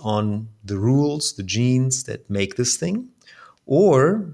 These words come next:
you get the information once the initial network is wired through getting more information from the environment. And for most neural networks that we know, both play a role. This is a,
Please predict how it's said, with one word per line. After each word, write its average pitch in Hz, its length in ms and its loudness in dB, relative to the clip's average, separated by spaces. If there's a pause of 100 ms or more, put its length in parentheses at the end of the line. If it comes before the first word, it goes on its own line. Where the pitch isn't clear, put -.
(140)
you 135 600 -2
get 156 220 0
the 151 100 2
information 131 680 -2
once 131 380 0
the 107 480 -4
initial 113 360 -2
network 101 360 -4
is 95 120 -4
wired 104 480 -2 (380)
through 165 300 2
getting 135 340 2
more 143 360 6
information 117 680 -2
from 101 220 -8
the 98 100 -8
environment. 95 640 -4 (140)
And 110 120 -6
for 113 220 -4
most 156 300 2
neural 135 220 0
networks 113 400 -4
that 110 160 -2
we 123 80 -2
know, 95 280 -2
both 123 520 2
play 104 160 -4
a 101 80 -4
role. 92 320 -10
This 117 120 0
is 123 140 0
a, 107 120 -2